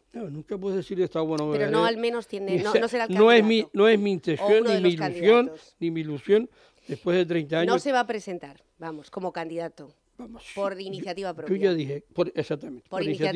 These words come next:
Speaker 1: iniciativa propia,
Speaker 2: propia no se va
Speaker 1: yo
Speaker 2: a
Speaker 1: no voy a
Speaker 2: presentar.
Speaker 1: presentar mi candidatura, eh, como ha dicho David Perdomo, por ejemplo, que
Speaker 2: Sí, David lo ha
Speaker 1: ha dicho que
Speaker 2: anunciado.
Speaker 1: por iniciativa, yo como candidato, como militante de Nueva Canaria, no voy a presentar por iniciativa propia mi candidatura a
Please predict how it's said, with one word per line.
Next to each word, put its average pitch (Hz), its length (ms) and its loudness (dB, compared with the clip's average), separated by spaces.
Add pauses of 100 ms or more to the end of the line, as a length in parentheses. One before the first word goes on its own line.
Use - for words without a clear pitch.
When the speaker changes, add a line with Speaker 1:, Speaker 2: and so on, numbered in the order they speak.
(120)
Speaker 1:
iniciativa 214 80 2
propia, 233 300 4
Speaker 2:
propia 247 180 0
no 185 80 -2
se 175 100 -8
va 165 40 2
Speaker 1:
yo 180 100 2
Speaker 2:
a - 20 -2
Speaker 1:
no 220 80 4
voy 214 160 8
a 208 100 6
Speaker 2:
presentar. 180 380 0
Speaker 1:
presentar - 20 -
mi 190 120 0
candidatura, 170 680 -2 (380)
eh, 160 380 -2
como 151 160 -4
ha - 20 2
dicho 165 280 0
David 156 260 0
Perdomo, 170 400 -2
por 147 100 -12
ejemplo, 190 320 -6
que 170 60 -12
Speaker 2:
Sí, 302 80 -8
David 170 180 -6
lo 170 80 -8
ha 170 60 -2
Speaker 1:
ha 165 60 0
dicho 170 160 -4
que - 20 2
Speaker 2:
anunciado. 170 220 -2
Speaker 1:
por 160 100 -2
iniciativa, 151 320 -6 (220)
yo 160 280 2
como 175 240 2
candidato, 147 540 0
como 180 260 4
militante 165 560 0
de 180 60 2
Nueva 165 160 0
Canaria, 202 420 -2 (640)
no 165 280 0
voy 180 120 2
a 175 60 2
presentar 147 380 -6
por 160 160 -4
iniciativa 160 580 -2
propia 202 340 -4
mi 233 140 -10
candidatura 175 640 -10 (440)
a 202 240 -4